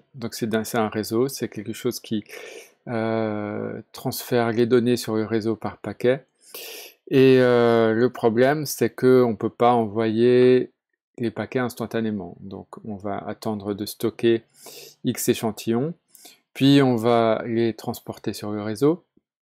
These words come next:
Dans les paquets, ils vont arriver un certain temps donné après, au récepteur.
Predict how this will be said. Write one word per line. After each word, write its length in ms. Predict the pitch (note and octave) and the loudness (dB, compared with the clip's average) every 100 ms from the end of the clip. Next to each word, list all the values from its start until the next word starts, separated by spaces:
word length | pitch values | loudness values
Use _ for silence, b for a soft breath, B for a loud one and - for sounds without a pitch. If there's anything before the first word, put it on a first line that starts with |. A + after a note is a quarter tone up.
| _ _ _ _ | _ _ _ _
Dans 160 | C3+ C#3+ | -4 -2
les 120 | C#3 | 0
paquets, 480 | C3 C3+ - D#3 - | -2 0 6 6 6
ils 120 | D#3 | 2
vont 120 | C3+ C#3 | 4 4
arriver 400 | B2+ A#2+ C3 C3 | 4 4 4 4
un 140 | A#2+ | 0
certain 340 | - A2 A#2 | -2 -2 -2
temps 140 | G#2+ A2+ | -2 -2
donné 360 | A2+ G#2+ A2+ | 0 0 0
après, 460 | A2+ G#2+ - C3 E3+ _ _ _ _ B B B B B B _ | -2 -4 -2 -2 -2 _ _ _ _ B B B B B B _
au 100 | - | -2
récepteur. 720 | C#3 A#2 - - - G#2 - | 0 0 -2 -2 0 0 -2